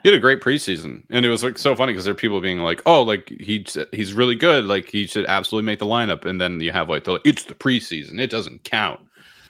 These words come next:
I'm like, "Well, you still gotta, like, you know, estimate wh-, how this will translate to the regular season." And, like,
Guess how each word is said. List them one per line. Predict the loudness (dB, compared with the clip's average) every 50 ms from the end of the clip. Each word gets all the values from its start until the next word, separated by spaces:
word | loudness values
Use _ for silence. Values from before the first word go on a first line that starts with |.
| _ _ _ -20 -6 -2
I'm | 0 2
like, | 2 0 0 0
"Well, | 0 0 0 -2 -6 -12 -10
you | -6 -4 -4 -4
still | -4 -2 0 0 0 2 2
gotta, | 2 2 2 2
like, | 0 0 -2 -2 -6 _
you | -4 -2
know, | -2 -2 -4 -4 -6 -10 _ _ _ _ _ _ _ _ _ _
estimate | -2 0 0 -2 -4 -4 -2 0 0 0 -2 -4 -6 -10 -10
wh-, | -6 -2
how | 0 0 0
this | 2 0 -2 -2 -4
will | -8 -10
translate | -8 -8 -6 -6 -6 -6 -6 -6 -8 -6
to | -10 -10
the | -6
regular | -4 -4 -4 -4 -6 -8 -8
season." | -8 -8 -8 -8 -8 -8 -12 -14 -16 -16
And, | -18 -14 -14
like, | -14 -12 -10